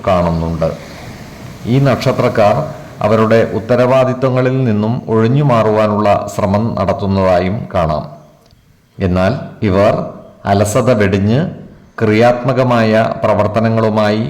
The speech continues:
മുന്നോട്ട് നീങ്ങുവാൻ പരിശ്രമിക്കേണ്ടതാണ്.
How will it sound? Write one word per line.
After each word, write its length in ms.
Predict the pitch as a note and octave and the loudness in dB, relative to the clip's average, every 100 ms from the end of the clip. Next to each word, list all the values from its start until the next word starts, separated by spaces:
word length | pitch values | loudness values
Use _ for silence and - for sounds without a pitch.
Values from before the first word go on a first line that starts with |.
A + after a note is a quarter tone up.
| - | -4
മുന്നോട്ട് 480 | G#2+ G2 G#2 G#2 G#2 | 0 0 0 0 0
നീങ്ങുവാൻ 520 | G2+ G2 G2+ B2 - - | 0 0 0 0 -4 -4
പരിശ്രമിക്കേണ്ടതാണ്. 1120 | F#2+ F#2 - F#2+ F#2+ F#2+ E2 E2 D#2 D#2+ | -4 -4 -4 -2 -2 -2 -2 0 0 -2